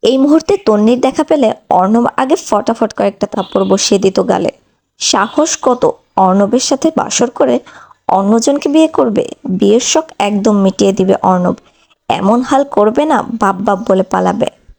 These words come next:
নিজ কক্ষে প্রবেশ করতেই রাগ তরতর করে বেড়ে যায় অর্ণবের, কেননা তারই বেডে বসে আছে আদিল। অর্ণবকে দেখে আদিল হেসে বলে, "ব্রো, এসেছ? তোমার সাথে কথা ছিল।" অর্ণব জবাব দেয় না, চুপচাপ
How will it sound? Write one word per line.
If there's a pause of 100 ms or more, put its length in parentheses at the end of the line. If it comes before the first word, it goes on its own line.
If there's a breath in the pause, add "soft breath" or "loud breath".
(1200)
নিজ
কক্ষে
প্রবেশ
করতেই
রাগ (100)
তরতর
করে
বেড়ে
যায়
অর্ণবের, (380)
কেননা
তারই
বেডে
বসে
আছে (120)
আদিল। (640)
অর্ণবকে
দেখে
আদিল (180)
হেসে
বলে, (680)
"ব্রো,
এসেছ? (340)
তোমার
সাথে
কথা
ছিল।" (1200)
অর্ণব
জবাব
দেয়
না, (340)
চুপচাপ